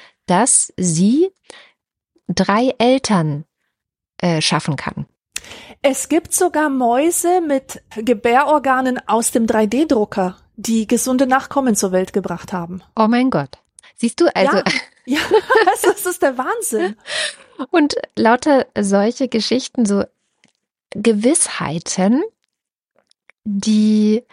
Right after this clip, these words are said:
Speaker 1: ähm, wir heute für selbstverständlich halten, die morgen schon weg sein können.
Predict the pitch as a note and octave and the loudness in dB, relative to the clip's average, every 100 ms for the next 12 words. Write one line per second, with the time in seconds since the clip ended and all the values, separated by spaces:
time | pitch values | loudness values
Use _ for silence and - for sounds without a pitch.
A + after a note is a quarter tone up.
0 | - - - _ G3 F#3+ F#3 F#3+ F#3+ F#3 | -20 -20 -20 _ 2 4 4 4 4 2
1 | F#3+ _ _ _ _ _ _ _ _ _ | 0 _ _ _ _ _ _ _ _ _
2 | F#3 G3+ G#3+ G3 G3 B3+ C4+ - A3+ - | -2 2 2 2 2 2 0 -2 -2 -4
3 | - E3+ - A#3+ F#4 - B3 - G3+ E3+ | -4 -4 -2 -2 -2 -2 -2 2 0 0
4 | - D#3+ D#3+ - F#3+ G3 F#3 F#3 F#3 G3+ | -6 -8 -8 -4 0 0 2 4 4 4
5 | G#3+ G#3+ - F#3 F3 F3 - _ _ _ | 4 0 2 0 0 -2 -8 _ _ _
6 | _ _ G3 E3+ - - D3+ F3+ - - | _ _ -2 -2 -2 -4 -4 -6 -8 -6
7 | F#3 | -8